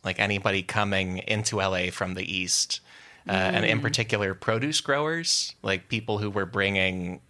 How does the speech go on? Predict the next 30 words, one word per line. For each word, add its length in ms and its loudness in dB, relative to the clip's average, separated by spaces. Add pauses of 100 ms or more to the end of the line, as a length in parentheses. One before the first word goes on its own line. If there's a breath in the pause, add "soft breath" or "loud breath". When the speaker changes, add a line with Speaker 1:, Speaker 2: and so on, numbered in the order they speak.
Speaker 1:
like, 340 -6
produce 560 0
in 160 -2
from 220 -4
farms 360 0
out 200 -2
east 320 0
to 80 -2
the 80 -4
markets 480 -2
in 80 -2
downtown 440 0
L 160 -6
A. 320 -6 (280 loud breath)
Speaker 2:
Uh-huh. 320 -6
Speaker 1:
Uh, 360 0 (140)
either 240 2
going 300 2
there 140 4
or 40 0
going 300 0
back, 300 0
they 100 -2
would, 160 -4
like, 200 -2
stop 380 2
for 100 -2
a 40 -2
quick 320 -4
burger. 460 -2